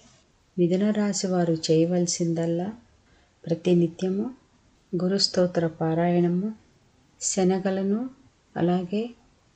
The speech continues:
ఉలవలను తగిన దక్షిణతో దానంగా సమర్పించడము, శివనామ జపము వలన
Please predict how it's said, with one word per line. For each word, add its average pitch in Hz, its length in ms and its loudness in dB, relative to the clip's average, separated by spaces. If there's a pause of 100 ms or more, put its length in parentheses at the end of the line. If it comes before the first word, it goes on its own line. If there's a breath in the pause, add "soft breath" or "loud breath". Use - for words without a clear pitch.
(140)
ఉలవలను 185 580 2 (500)
తగిన 175 280 2
దక్షిణతో 175 680 2
దానంగా 175 520 2
సమర్పించడము, 180 1040 -2 (640 soft breath)
శివనామ 202 720 2
జపము 190 520 0
వలన 175 320 0